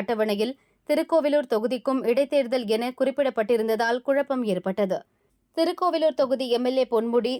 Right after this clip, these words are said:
சொத்து குவிப்பு வழக்கில் தண்டனை பெற்றதால் பதவி இழந்தார். இதனால் அவரது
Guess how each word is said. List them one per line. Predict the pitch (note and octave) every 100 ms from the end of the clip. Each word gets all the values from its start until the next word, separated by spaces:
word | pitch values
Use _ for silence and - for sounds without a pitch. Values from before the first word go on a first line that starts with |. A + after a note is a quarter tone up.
| -
சொத்து | C#4+ B3 E4
குவிப்பு | C#4 C#4 C#4 G#3+
வழக்கில் | G#3+ A#3+ C#4 C4
தண்டனை | A3 A#3+ C4 C4+ A3+
பெற்றதால் | G#3 B3+ A#3 A#3+ B3+
பதவி | A#3 A#3 A#3+ F#3
இழந்தார். | G3+ G#3+ F#3 - _ _ _ _ C4+
இதனால் | D4+ D4 C#4+ A#3+
அவரது | A#3+ D4 D4